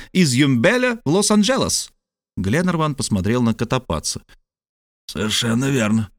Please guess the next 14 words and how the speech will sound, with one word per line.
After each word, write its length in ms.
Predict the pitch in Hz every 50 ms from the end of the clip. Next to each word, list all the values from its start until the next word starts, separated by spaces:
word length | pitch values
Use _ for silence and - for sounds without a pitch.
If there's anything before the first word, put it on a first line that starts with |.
| _ _
подтвердил 480 | - 98 - - 107 104 104 107 104 92
тот, 320 | - - 151 160 - - -
а 120 | - 104
затем, 480 | 101 107 104 104 - 175 190 180 - - -
обратясь 460 | 131 131 139 139 143 180 175 165 135
к 40 | 117
географу, 520 | 117 127 151 175 165 151 156 - - 135
спросил: 520 | - - 143 143 139 - - 101 85 - _ _ _ _ _ _ _ _
«Вы, 200 | - - 160 185
значит, 400 | 175 170 202 196 190 - - - _ -
проезжали 600 | 147 165 170 156 139 113 113 131 165 185 196 202
в 60 | 170 123
этих 300 | 107 92 - 95 - -
краях?» 500 | 117 117 110 101 95 90 - - -